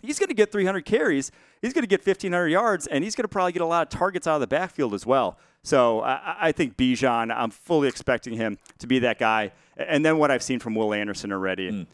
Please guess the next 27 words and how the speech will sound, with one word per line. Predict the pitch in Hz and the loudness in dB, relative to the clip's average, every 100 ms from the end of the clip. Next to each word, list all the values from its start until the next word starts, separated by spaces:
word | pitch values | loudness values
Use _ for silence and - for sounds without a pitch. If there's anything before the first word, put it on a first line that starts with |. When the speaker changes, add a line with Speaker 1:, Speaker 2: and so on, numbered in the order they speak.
| _ _ _ _ _ - | _ _ _ _ _ -4
Speaker 1:
I | 131 | -2
think | 127 127 | -2 -6
he | 113 | -6
should | - 113 | -4 -4
be | 104 | -2
in | 98 | -4
that | 92 87 | -6 -8
mix. | 90 87 - | -10 -10 -4
Now, | 127 | -2
now, | 151 131 | 0 2
maybe, | 135 135 | 2 2
you | 135 120 123 | 0 -2 -4
know, | 85 - | -8 -4
edge | - 151 135 | 0 0 2
rusher, | 151 135 143 | 2 2 0
there's | 123 120 | 0 -2
a | 113 | -4
ton | - - 160 | -10 -4 -2
of | 131 | -2
talented | - 127 113 101 | -2 -2 -2 -4
guys. | 110 107 104 | -2 0 -2
Putting | - 151 | -2 -2
him | 120 | 0
in | |
that | 113 | 0
all-pro | 110 110 - 107 | 0 0 0 -2
conversation | 117 104 - 107 110 | -2 -6 -4 -4 -6